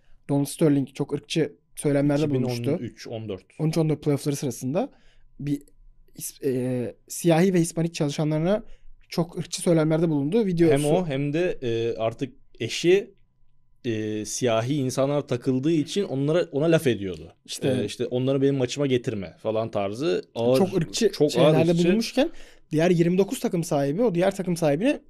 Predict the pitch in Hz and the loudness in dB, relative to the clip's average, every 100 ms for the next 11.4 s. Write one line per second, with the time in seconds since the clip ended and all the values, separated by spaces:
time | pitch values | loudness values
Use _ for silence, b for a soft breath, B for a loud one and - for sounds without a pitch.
0 | - 170 160 240 - - 156 143 240 - | 0 4 6 4 2 -4 -4 2 2 2
1 | - 185 170 135 113 147 - 107 117 - | 4 6 6 4 4 4 2 0 0 -2
2 | - 139 180 160 117 113 175 175 185 175 | -2 4 4 4 2 0 2 2 2 0
3 | - 170 170 170 160 135 120 107 98 - | -4 -2 2 4 4 2 -2 -6 -8 -2
4 | 110 104 104 117 147 165 165 160 175 190 | 0 0 -2 -4 -2 -2 0 0 2 2
5 | 208 202 185 185 302 185 180 147 165 151 | 2 0 0 -2 -2 0 4 4 6 4
6 | - 104 95 92 85 - 147 131 185 143 | 0 -8 -12 -14 -14 -4 -4 0 -2 -2
7 | 139 - - 202 170 180 123 - 120 117 | -6 -2 2 4 4 4 2 -2 -2 -2
8 | 127 220 233 156 175 170 175 220 151 143 | 2 2 2 4 4 4 4 2 2 4
9 | 156 143 104 - 147 156 143 151 135 131 | 4 2 0 -4 -2 0 2 0 -2 0
10 | 139 131 123 135 123 101 123 180 170 143 | 0 2 0 0 0 -2 -2 -2 2 2
11 | 127 147 214 | 2 0 0